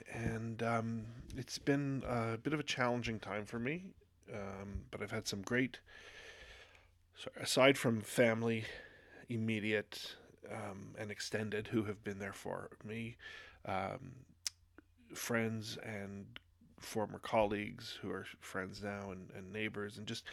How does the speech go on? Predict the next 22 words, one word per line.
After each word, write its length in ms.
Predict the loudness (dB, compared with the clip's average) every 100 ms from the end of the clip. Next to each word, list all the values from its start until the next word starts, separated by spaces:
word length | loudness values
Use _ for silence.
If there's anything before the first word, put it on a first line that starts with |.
| -14 -14 -14 -14 -8 8
the 100 | 10
outpouring 340 | 10 10 6 6
of 100 | 0
support 400 | -2 0 -2 0
really 220 | -2 0
has 140 | -2 -4
been 240 | -6 -8 -14 -6
truly 320 | 0 0 0
amazing, 480 | -4 -6 -6 -6 -6
and 80 | -6
I'm, 180 | -8 -8 -10
I'm 140 | -8
forever 320 | 0 2 0
grateful 400 | -2 -4 -4 -8
for 160 | -6 -4
that. 280 | -2 -2 -4 -18 -16 -16 -18 -18 -20 -20 -14 -4
Um, 540 | 0 0 -2 -6 -10 -16 -20 _ -20 4
and 120 | 10 10
I'll 80 |
get 140 | 10 8
into 200 | 8 8
that, 300 | 8 6